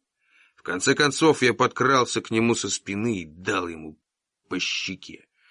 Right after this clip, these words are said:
но меня оттащили, прежде чем я мог сделать больше. После этого я сбежал. И тогда-то, на кладбище,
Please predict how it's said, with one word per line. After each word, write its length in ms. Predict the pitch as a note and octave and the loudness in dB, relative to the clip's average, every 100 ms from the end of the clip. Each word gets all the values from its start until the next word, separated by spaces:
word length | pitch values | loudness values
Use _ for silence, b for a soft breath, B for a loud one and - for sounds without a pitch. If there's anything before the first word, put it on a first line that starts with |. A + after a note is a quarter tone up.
| b b | b b
но 140 | - G2+ | -6 0
меня 260 | A#2 B2 | 2 2
оттащили, 540 | A2+ - A#2 - D3+ A2 | 0 -2 0 2 0 -2
прежде 420 | - G#2 F#2 E2+ | 0 0 0 -2
чем 280 | - F2+ F2 | -6 -6 -6
я 80 | F2+ | -6
мог 240 | F#2+ E2 | -6 -6
сделать 400 | D#2+ G2 F#2 D#2+ | -6 -4 -4 -6
больше. 480 | E2+ F#2+ E2+ - - _ _ b b b b b b | -6 -4 -4 -8 -10 _ _ b b b b b b
После 300 | - E2+ G#2+ | -10 -2 0
этого 200 | G#2+ G#2 | 0 0
я 140 | G2+ F#2+ | 0 -2
сбежал. 540 | D#2+ F2 F#2 D#2+ - _ _ _ _ _ _ _ | -4 -4 -4 -6 -10 _ _ _ _ _ _ _
И 80 | _ | _
тогда-то, 720 | - - E2 G2 F#2 - - _ _ | -14 -14 -2 0 0 -4 -20 _ _
на 160 | - F2+ | -6 -6
кладбище, 680 | - G#2+ G#2+ E2 D#2 - | 0 0 0 -2 -8 -8